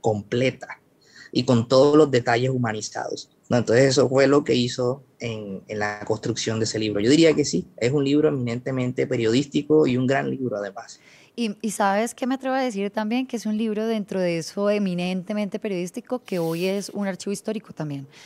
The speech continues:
Speaker 2: Hace parte de la historia que ha vivido este país y que vivió justo en esa época, años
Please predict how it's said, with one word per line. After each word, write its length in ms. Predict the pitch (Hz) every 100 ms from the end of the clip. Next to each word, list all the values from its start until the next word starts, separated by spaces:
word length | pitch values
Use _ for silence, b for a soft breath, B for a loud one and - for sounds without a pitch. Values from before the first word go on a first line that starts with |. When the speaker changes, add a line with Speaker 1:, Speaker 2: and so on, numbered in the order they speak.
| B B
Speaker 2:
Hace 300 | 185 180 190
parte 380 | - 220 233 185
de 80 |
la 60 | 156
historia 480 | 147 170 156 151 160 B B _
que 220 | - 185
ha 120 | 175
vivido 260 | 208 196 170
este 180 | 170 170
país 360 | 170 151 165
y 40 | 165
que 140 | -
vivió 520 | 156 165 160 196 196
justo 420 | 208 - 254 - 214
en 60 |
esa 200 | 190 196
época, 380 | 170 - - 139 _ -
años 420 | 202 196 220 -